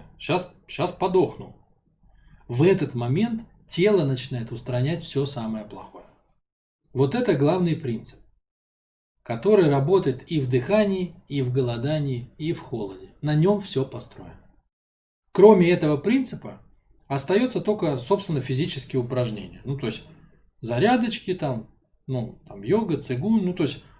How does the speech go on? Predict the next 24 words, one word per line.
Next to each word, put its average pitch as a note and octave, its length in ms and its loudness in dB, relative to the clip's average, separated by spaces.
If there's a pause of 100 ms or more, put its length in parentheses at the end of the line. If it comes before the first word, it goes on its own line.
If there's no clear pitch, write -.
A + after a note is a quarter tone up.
(200)
просто G3+ 300 0
поддерживать C3+ 720 0
тело, C3+ 300 -2
как G#2 240 -12
бы, G2 100 -14
ну, G2+ 240 -12
в G2+ 100 -14
нормальном C3 460 2
функционировании, A2 800 -8
чтобы A#2 220 -8
вы B2 140 0
пробовали C3+ 480 2
каждый A#2+ 380 -2
день C3+ 360 -4 (360)
все - 240 -2
мышцы, C#3 340 0
чтобы G#2+ 220 -8
вы A2 100 -10
понапрягали, C#3 760 -2
чтобы B2 240 -6
вы A2 100 -10
все - 180 -8
почувствовали, E3+ 800 -4
да. C#3 280 -4